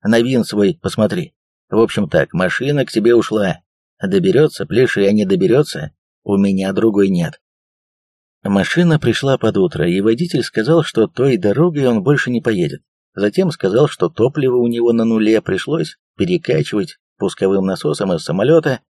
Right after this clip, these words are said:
с помощью его шланга. Хоть шланг был. В круговую к вечеру добрались до Княжьих гор, где смог связаться со своими.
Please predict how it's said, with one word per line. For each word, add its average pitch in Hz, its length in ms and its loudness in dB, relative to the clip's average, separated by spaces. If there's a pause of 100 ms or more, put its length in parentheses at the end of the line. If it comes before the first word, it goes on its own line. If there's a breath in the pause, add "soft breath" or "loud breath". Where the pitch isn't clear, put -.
(340)
с - 100 -20
помощью 135 460 -2
его 117 240 4
шланга. 90 580 -4 (540)
Хоть 147 220 2
шланг 135 440 0
был. 117 300 4 (640)
В - 100 -20
круговую 117 720 0
к - 60 -18
вечеру 127 680 -2
добрались 104 600 0
до 95 100 0
Княжьих 95 520 -2
гор, 151 320 0 (540)
где 98 300 0
смог 156 360 -2
связаться 123 520 0
со 117 140 -6
своими. 76 540 -6